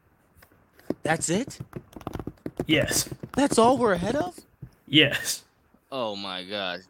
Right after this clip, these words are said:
Speaker 1: You mean to tell me all those other teams? I mean, I can, I can respect, I can respect it after the season we've had, okay?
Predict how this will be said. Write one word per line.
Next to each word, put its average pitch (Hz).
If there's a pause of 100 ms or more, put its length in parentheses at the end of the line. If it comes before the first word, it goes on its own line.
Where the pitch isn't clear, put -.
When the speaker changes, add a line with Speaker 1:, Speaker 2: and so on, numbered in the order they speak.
(100)
Speaker 1:
You 139
mean 165
to 131
tell 139
me 123 (1000)
all 156
those 147
other 147
teams? 143 (140)
I 147
mean, 165 (100)
I 170
can, 180
I 151
can 190
respect, 143
I 143
can 139
respect 135
it 127
after 127
the 117
season 117
we've 104
had, 98
okay? 104